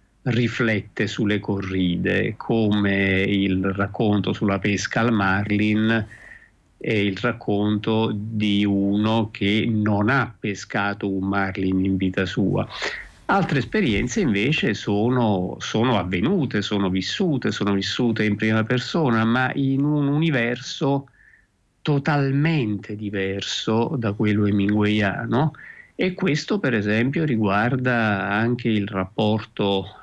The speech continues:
il rapporto padre-figli, anche se devo dire in Hemingway il rapporto padre-figlio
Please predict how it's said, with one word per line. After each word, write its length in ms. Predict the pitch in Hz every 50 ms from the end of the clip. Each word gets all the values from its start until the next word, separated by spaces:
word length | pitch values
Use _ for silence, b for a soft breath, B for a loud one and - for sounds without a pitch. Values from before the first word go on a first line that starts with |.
| - -
il 100 | - 104
rapporto 520 | 101 98 101 - 120 113 101 - - 113
padre-figli, 920 | 90 - 110 110 110 123 165 180 - - 104 98 104 113 127 143 156 156 -
anche 580 | - 151 170 165 135 110 107 104 104 - 143 160
se 380 | 151 - - 101 107 135 - - -
devo 280 | - - 113 151 147
dire 500 | 123 104 95 98 107 120 127 131 113 117 B B B B B B B _ _ -
in 200 | - 135 139 139
Hemingway 960 | 110 104 104 117 131 139 139 135 127 123 123 123 123 123 123 123 123 - - -
il 640 | - 127 117 107 101 104 104 101 101 101 98 98 95 95 104
rapporto 800 | 107 101 104 - - 120 123 131 123 117 - _ - 113 104 -
padre-figlio 1300 | - - 127 120 113 117 127 147 143 - - - 113 117 123 127 127 127 127 135 143 143 139 139 b